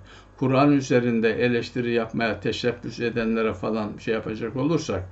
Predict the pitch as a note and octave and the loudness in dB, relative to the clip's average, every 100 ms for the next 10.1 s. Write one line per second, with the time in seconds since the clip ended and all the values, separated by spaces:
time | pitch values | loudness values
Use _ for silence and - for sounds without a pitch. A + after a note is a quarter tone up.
0 | - - - - C#3+ D3 E3 D3+ C3 C3 | -16 -20 -20 -2 4 6 8 6 4 4
1 | A#2+ C3 D#3+ C#3+ C#3 C3+ D3 C3+ D3 D3+ | 4 4 6 6 6 4 2 4 4 4
2 | C#3+ C3+ C3 C#3+ D3+ C#3+ - B2+ C3 C#3+ | 4 4 6 6 6 4 2 4 4 2
3 | - D#3+ D3+ D3+ C3+ B2 A2+ B2 A#2 A2+ | 0 4 6 6 4 2 -2 0 2 2
4 | A2 G#2+ F#2+ F#2 - - - - - B2+ | 0 -2 -6 -12 -20 -20 -20 -20 -6 -4
5 | B2 A#2+ A#2+ B2 A#2+ A2+ A#2 C3 A2+ A2+ | 0 0 4 6 6 4 0 0 2 2
6 | G#2 G#2 F#2+ A#2 F#2+ F#2+ F2 - - - | 0 0 -4 -4 -2 -2 -2 -6 -16 -20
7 | - - - C3+ C#3+ D3+ D3+ - C#3 D3 | -20 -20 0 4 8 8 4 2 4 6
8 | D3 C3+ C3 - - B2 A#2 A2 B2 C3 | 4 0 0 -4 -2 0 0 -2 0 0
9 | C3 B2+ A#2+ A2 G#2+ F2+ C3+ B2+ - C#3 | 0 0 2 0 -4 -4 -4 -4 0 2
10 | D#3+ | 2